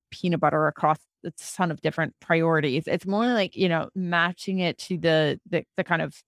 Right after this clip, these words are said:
growth aspirations of the company and saying, "Okay, okay, this is the budget for now. If we're gonna go to, um, you know, we're gonna go global and, you know, serve other countries next year,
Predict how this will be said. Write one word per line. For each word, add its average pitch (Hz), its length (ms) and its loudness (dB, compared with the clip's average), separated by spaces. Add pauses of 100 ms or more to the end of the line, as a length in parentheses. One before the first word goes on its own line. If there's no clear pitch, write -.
growth 165 360 -2
aspirations 156 600 -2
of 165 60 -12
the 165 60 -4
company 170 380 -4
and 156 80 -8
saying, 156 180 -6
"Okay, - 180 -6
okay, 180 280 -2 (360)
this 233 140 -2
is 233 100 -2
the 208 60 -4
budget 175 320 0
for 175 100 -2
now. 165 460 0 (340)
If 196 140 2
we're 226 100 4
gonna 220 220 2
go 185 340 4
to, 175 560 0
um, 160 540 2
you 214 140 2
know, 185 100 2
we're 170 60 -6
gonna 180 140 0
go 185 160 0
global 165 720 2
and, 165 420 -2
you 185 60 2
know, 165 220 0
serve 160 600 0
other 165 460 0
countries 160 580 -2
next - 300 -6
year, 175 380 2